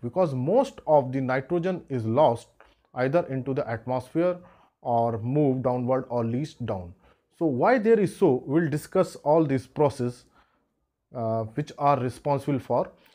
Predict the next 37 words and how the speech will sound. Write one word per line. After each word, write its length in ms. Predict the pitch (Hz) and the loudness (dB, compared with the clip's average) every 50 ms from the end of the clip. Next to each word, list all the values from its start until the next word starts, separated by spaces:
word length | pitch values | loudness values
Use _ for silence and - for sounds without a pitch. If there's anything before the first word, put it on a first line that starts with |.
| _ - - | _ -10 -6
loss 400 | 117 117 131 139 143 139 - - | -2 2 6 6 6 4 2 -2
of 220 | - 139 147 139 - | 0 0 0 0 0
nitrogen, 480 | 139 127 110 101 - 110 98 107 104 - - | -2 -2 -2 -4 -4 -6 -6 -8 -8 -8 -4
and 240 | 143 156 151 131 120 | -2 -2 -2 0 0
these 280 | 175 226 262 247 - | 0 0 0 0 0
loss 300 | 160 156 143 160 185 180 | -2 0 2 2 2 0
are 240 | - - 156 175 160 | 0 0 0 2 2
very 460 | 135 123 135 156 180 226 220 - - | 2 2 2 2 2 0 0 -2 -4
specific, 520 | - - - - 151 - 185 170 214 208 214 - - 170 | -8 -6 -2 -4 -2 0 0 -2 -2 -4 -6 -6 -4 0
uh, 160 | 151 135 131 | 0 0 0
with 200 | 123 139 135 123 | 0 -2 -2 -2
the 80 | 135 | -2
nitrogen। 560 | 117 110 113 110 110 - 131 127 110 107 98 110 - | -2 -2 -4 -4 -4 -4 -4 -4 -4 -4 -6 -6 -2
तो 80 | 170 | -2
ये 180 | 156 147 196 233 | 0 2 2 2
जो 140 | 208 233 220 | 4 4 4
लॉस 440 | 190 135 120 120 131 165 165 - - | 4 4 4 4 2 2 0 -2 -4
हैं 100 | 147 185 | -2 -2
नाइट्रोजन 440 | 202 165 143 131 127 - 147 180 214 | 0 0 -2 -4 -4 -4 -4 -4 -2
के 100 | 202 190 | -4 -4
साथ 260 | 175 - 143 214 - | 0 2 0 0 0
हैं, 140 | 127 147 208 - - _ _ - _ _ _ _ _ - | -2 -8 -8 -10 -16 _ _ -20 _ _ _ _ _ -4
दूसरे 260 | 143 196 240 - 330 302 | 0 0 4 4 4 4
न्यूट्रिएंट 360 | 262 240 202 226 233 220 220 | 4 2 4 4 4 4 2
के 60 | 220 | 0
साथ 320 | - - 190 196 190 - | 0 2 0 0 0 -2
ये 240 | 170 160 165 165 170 165 165 - | 0 4 4 4 4 2 -2 -4
प्रोसेस 320 | 156 151 - - 175 147 123 | -4 -2 0 0 0 0 0
नहीं 260 | 123 139 156 233 262 | 0 2 4 4 4
होते 240 | 208 160 139 - 147 143 | 4 4 2 0 0 -2
हैं, 140 | 202 240 233 - _ _ _ _ _ _ _ _ _ _ - - | -2 -4 -6 -10 _ _ _ _ _ _ _ _ _ _ -8 -6
इसी 220 | 165 - 269 277 | -2 2 2 4
कारण 260 | 269 247 208 202 202 | 6 6 6 6 6
से 120 | 202 226 226 | 4 4 4
नाइट्रोजन 420 | 196 160 151 151 180 202 208 226 | 4 4 2 2 2 -2 -4 -2
का 100 | 220 220 | -2 0
लॉस 360 | 185 135 127 143 190 185 127 | 0 2 2 0 0 -2 -4